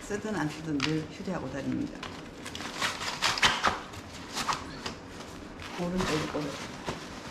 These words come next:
이거는 먹을 걸 넣는 뒷팩입니다. 과일, 과일도 넣고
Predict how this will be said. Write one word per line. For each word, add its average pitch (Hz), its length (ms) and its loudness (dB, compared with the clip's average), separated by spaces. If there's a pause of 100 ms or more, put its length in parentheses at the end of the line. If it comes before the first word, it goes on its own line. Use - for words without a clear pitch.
(1000)
이거는 233 400 2 (520)
먹을 214 320 4
걸 170 200 4
넣는 151 320 6 (480)
뒷팩입니다. 151 560 2 (880)
과일, 185 220 6 (1300)
과일도 185 380 4
넣고 247 480 4